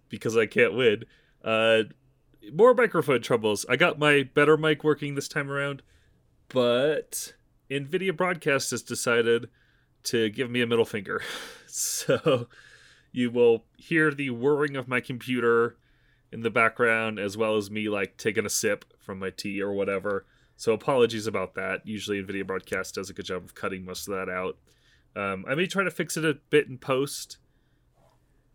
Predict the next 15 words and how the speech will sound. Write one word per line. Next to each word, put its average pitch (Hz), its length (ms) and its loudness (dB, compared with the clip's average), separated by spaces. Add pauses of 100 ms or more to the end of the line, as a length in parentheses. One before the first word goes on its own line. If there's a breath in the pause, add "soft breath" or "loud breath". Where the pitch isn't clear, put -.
(140)
So 117 220 0
I, 107 260 2
you 107 120 -6
know, 98 140 -2
if, 98 140 -8
if 110 200 -2
I 131 100 4
come 127 140 -2
across 117 280 -2
a 107 40 -12
bit 117 200 -6
tinny 120 420 -6
sounding, 117 420 -6
that's 101 240 -6
why. 95 360 -6